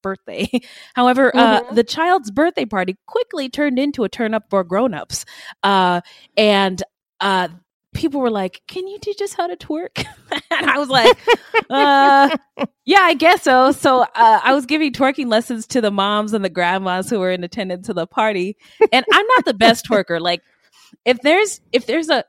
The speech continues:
Speaker 1: a gold, like, a, a twerking Olympics, I'm not winning the gold medal or bronze or silver.
Speaker 2: <laughs>
Speaker 1: But I, I do get down, if you know what I'm saying. So,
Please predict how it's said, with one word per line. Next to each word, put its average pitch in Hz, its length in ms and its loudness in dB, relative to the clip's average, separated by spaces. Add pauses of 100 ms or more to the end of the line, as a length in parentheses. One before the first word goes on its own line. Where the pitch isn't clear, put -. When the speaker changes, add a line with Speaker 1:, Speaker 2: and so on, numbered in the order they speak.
(100)
Speaker 1:
a 208 80 -8
gold, 208 520 -2
like, 208 180 -4
a, 165 200 -4 (140)
a 180 100 -10 (100)
twerking 254 440 -4
Olympics, 208 600 -8
I'm 233 280 0
not 190 300 -4
winning 170 320 -6
the 151 80 -12
gold 147 420 -10
medal 131 420 -16 (200)
or 254 160 2
bronze 214 600 0
or 214 120 2
silver. 180 580 0
Speaker 2:
<laughs> - 40 -20 (440)
Speaker 1:
But 269 420 2 (200)
I, 262 120 2 (220)
I 330 240 -2 (160)
do 320 340 -2
get 240 260 -2 (120)
down, 175 340 -4
if 196 260 -4
you 226 180 -2
know 233 120 0
what 233 140 -4
I'm 240 120 -6
saying. 240 360 -8
So, 226 340 2